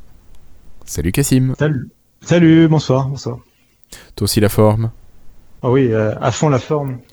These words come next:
Speaker 1: D'accord, tu fais attention à ton chat ce soir.
Speaker 2: Oui, oui, j'essaye, ouais.
Speaker 1: On aura peut-être, euh, l'ami Étienne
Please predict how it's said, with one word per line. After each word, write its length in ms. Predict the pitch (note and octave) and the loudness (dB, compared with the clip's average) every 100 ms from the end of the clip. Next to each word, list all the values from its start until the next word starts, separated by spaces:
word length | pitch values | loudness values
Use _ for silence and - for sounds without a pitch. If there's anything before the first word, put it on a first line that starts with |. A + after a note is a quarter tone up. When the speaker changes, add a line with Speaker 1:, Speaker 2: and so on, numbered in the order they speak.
| - _ - - - - | -20 _ -14 -14 -14 -14
Speaker 1:
D'accord, 400 | G2+ F#2 - F#2+ | -6 -4 -2 -2
tu 80 | - | 0
fais 60 | |
attention 280 | B2 A#2 B2+ | 0 2 0
à 20 | |
ton 160 | A#2+ B2 | 0 0
chat 180 | A2+ G#2+ | 0 -2
ce 140 | - | -2
soir. 320 | F#2 F2+ E2 G#2 - - - | -4 -6 -6 -12 -20 -20 -4
Speaker 2:
Oui, 160 | D#3+ D#3+ | 0 2
oui, 280 | D3+ D3+ C#3+ | 4 4 2
j'essaye, 340 | A#2+ - C3 | 0 0 0
ouais. 180 | B2 G#2+ - - - - | 2 -2 -8 -18 -20 -8
Speaker 1:
On 100 | B2+ | -6
aura 160 | C#3+ F3 | -4 -4
peut-être, 500 | G#3 G#3 A3 - D#3 | -4 -2 -2 -2 2
euh, 200 | C#3+ C#3 | 4 4
l'ami 480 | C3+ C#3+ D3 D3 C#3 | 4 0 0 -2 0
Étienne 640 | A#2 - G2 F2 A#2+ E3+ | -2 -2 -2 -2 -2 -6